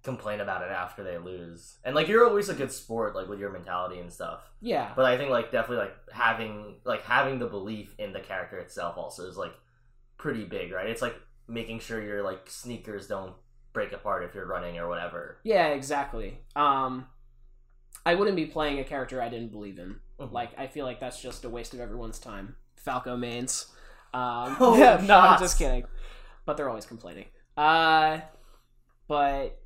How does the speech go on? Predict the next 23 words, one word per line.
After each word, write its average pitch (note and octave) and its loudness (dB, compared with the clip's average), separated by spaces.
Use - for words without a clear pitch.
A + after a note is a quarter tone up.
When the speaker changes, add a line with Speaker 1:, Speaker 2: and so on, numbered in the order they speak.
Speaker 2:
yeah, D#3 0
I C#3 0
definitely E3 -4
am C#3+ -4
a C3+ -8
big B2+ -12
believer A#2+ -10
in A#2 -10
Falcon. F#2+ -14
And, F#3 -4
like, G3 -2
I D3+ 0
like E3+ -2
the D3 -6
way C#3+ -2
that C3+ -4
Falcon C3 -10
forces B2+ -12
me A#2+ -10
to A#2 -14
approach F#2+ -16
the A2 -18
game. E2 -18